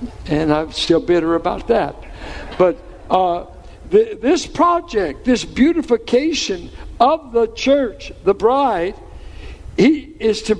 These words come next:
for him, he's going to present her to himself, and himself is strong in this.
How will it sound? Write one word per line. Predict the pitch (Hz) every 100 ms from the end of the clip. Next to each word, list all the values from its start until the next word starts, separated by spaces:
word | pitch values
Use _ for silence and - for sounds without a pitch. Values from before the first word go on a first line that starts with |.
| - - -
for | - 226 220
him, | 254 320 - - -
he's | 277 277
going | 320 285
to | 262
present | - 240 247 262 285
her | 226 254
to | - 247
himself, | 233 170 - 285 262 214 160 -
and | 175 170
himself | 277 269 240 240 -
is | 175
strong | - - 240 254 220
in | 196
this. | 190 - -